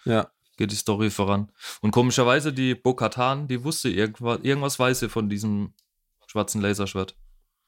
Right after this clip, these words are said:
Speaker 2: Das hat sie ja irgendwo angesprochen. Ich glaub, die hat sogar diesen, diesen, äh, Captain gefragt gehabt von dem Schiff,
Speaker 1: Mhm.
Speaker 2: wo das schwarze Laserschwert ist und wer es hat irgendwie so. Also irgendwie muss die auch da hinterher sein.
Speaker 1: Ja, kann gut sein, ja.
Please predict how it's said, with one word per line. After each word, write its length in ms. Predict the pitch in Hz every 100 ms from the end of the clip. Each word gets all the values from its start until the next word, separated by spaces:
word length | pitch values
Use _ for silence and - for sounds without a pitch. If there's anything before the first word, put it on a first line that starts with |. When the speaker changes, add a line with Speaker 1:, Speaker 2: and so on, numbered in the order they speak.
| _ _ _ _ _ _ _ _ _
Speaker 2:
Das 120 | -
hat 100 | 113
sie 100 | 117
ja 60 | 90
irgendwo 300 | 113 120 113
angesprochen. 720 | 95 117 107 - 107 104 101 -
Ich 80 |
glaub, 160 | 220 -
die 80 | 113
hat 100 | 107
sogar 220 | 123 117
diesen, 340 | 117 113 117
diesen, 300 | 110 107 113
äh, 260 | 101 104 101
Captain 300 | - 123 -
gefragt 340 | 107 - 113 -
gehabt 140 | 104
von 100 | 104
dem 100 | 98
Schiff, 320 | - 101 - _ _ _ -
Speaker 1:
Mhm. 180 | 107
Speaker 2:
wo 100 | 117
das 140 | 107 104
schwarze 440 | 107 104 - 104 95
Laserschwert 520 | 107 113 104 107 101
ist 120 | 101
und 160 | 101 95
wer 100 | 98
es 180 | - 110
hat 140 | -
irgendwie 400 | 95 101 - 95
so. 260 | 95 95 - _ _ _ _ _ - - - _ _ _ _
Also 140 | - 107
irgendwie 240 | 110 107
muss 180 | 110 113
die 100 | 104
auch 160 | 104 101
da 180 | 107
hinterher 420 | 107 104 98 101 101
sein. 340 | 98 98 98 _ -
Speaker 1:
Ja, 260 | 117 110
kann 180 | 135 117
gut 140 | 113 -
sein, 260 | 113 107
ja. 120 | 104